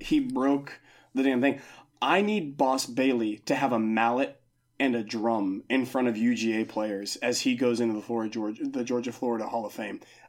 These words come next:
I need that to happen because no one's gonna go on that field and lay an egg after seeing him do that.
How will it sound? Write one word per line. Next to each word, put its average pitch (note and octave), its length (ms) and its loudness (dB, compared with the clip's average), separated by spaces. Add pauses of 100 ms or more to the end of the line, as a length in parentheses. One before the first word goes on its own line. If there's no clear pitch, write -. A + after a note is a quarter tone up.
(140)
I B2+ 120 0
need C3+ 240 4
that A#2+ 140 2
to A2+ 60 -8
happen A2 300 0
because A#2 320 -2 (400)
no B2+ 280 6
one's C#3+ 300 4
gonna A#2+ 200 2
go B2 180 2
on A#2+ 140 2
that A2+ 180 -2
field B2 180 0
and A2+ 100 -2
lay A#2 120 -2
an G#2+ 120 -2
egg A2+ 340 -2
after A2 340 -4
seeing A#2 300 0
him A2+ 180 0
do G#2 140 0
that. F2+ 260 -8